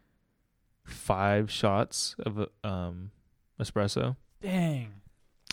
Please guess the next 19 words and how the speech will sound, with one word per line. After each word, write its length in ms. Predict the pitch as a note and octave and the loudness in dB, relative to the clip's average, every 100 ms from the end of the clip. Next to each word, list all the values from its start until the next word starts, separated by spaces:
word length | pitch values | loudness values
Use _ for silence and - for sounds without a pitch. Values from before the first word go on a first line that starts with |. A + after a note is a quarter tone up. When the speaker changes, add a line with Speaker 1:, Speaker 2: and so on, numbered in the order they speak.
| - - | -12 2
Speaker 1:
And 120 | G#2+ | 6
then 80 | A2 | 8
I 80 | G2+ | 8
think 200 | A2 G#2 | 6 4
they 100 | G#2+ | 4
added, 300 | F#2+ G2 G2+ | 6 6 6
like, 120 | G#2 | 4
another 260 | F#2+ F#2+ F#2+ | 4 4 2
shot. 480 | F2+ F#2+ G2+ A#2 - _ _ _ _ _ _ _ _ _ - | 2 0 0 -2 -6 _ _ _ _ _ _ _ _ _ 2
So 240 | B2+ G#2+ | 6 8
it's 140 | F#2+ | 6
six 260 | - B2 G#2 | 6 6 6
shots. 320 | - G#2 F#2+ | 6 6 6
So 100 | - | 0
I 140 | G2 G#2+ | 4 6
was 160 | G2 | 6
wired 760 | F#2 F#2 F#2 F#2+ F#2 F2+ F2+ - | 4 0 2 4 2 0 -4 -2
that 220 | G2 F#2+ | -2 -2
whole, 720 | - - G#2 G2+ F#2 F2+ | 0 4 6 6 4 2